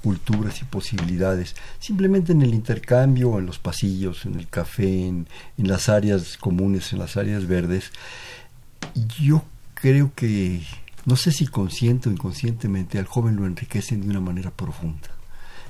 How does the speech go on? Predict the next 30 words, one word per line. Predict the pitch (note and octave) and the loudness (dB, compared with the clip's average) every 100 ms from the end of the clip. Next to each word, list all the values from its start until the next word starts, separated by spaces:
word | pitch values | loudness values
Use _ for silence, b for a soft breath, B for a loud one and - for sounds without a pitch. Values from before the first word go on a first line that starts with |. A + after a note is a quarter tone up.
| - | -2
Le | G#2+ | 2
dejan | G#2 B2 - G#2+ | 6 6 4 2
a | G2 | 2
uno | A2 A#2 A2+ G#2+ b b b - | 2 4 4 2 b b b -4
puestos | A2+ A2+ A2+ - G2 - | 4 4 4 0 0 0
ahí | F#2+ G2+ G#2+ | 2 2 2
algunas | G2+ F#2+ G2 G#2+ G2+ - | 2 0 0 0 -2 2
picas | B2+ A2+ G2 | 2 4 2
en | F#2+ | 0
Flandes, | E2 G2+ G#2 G#2 F#2+ F2+ | 2 4 6 4 2 2
¿verdad? | F2+ F#2 | 2 0
Decir, | - A#2+ | -2 -4
"Ah, | A2+ | -2
caray, | A2 A2 - b b b b A#2+ | -2 -2 -4 b b b b -8
estos | - B2 | -2 -2
cuates | - A2+ A2 F#2+ | 0 0 0 -2
están | - A2+ | -2 -2
pensando | - F#2 A2 G#2 A2 | -2 0 2 2 0
esto | - - | 0 0
y | G2+ | 0
a | |
lo | F#2 | 0
mejor | G2 A2+ | -4 -2
podemos | G#2 G2+ G2 - | 0 2 0 -2
interactuar". | - - - D#2+ - - | -4 -4 -6 -6 -6 -6
Eso | G#2 D3 | -2 0
es | A#2 | 2
una | B2 A2+ | 2 2
riqueza | E3+ - G2+ F#2+ | -2 -6 -6 -6
sorprendente, | - - - A#2+ A#2+ D2 C#2+ | -8 -10 -8 -8 -6 -8 -8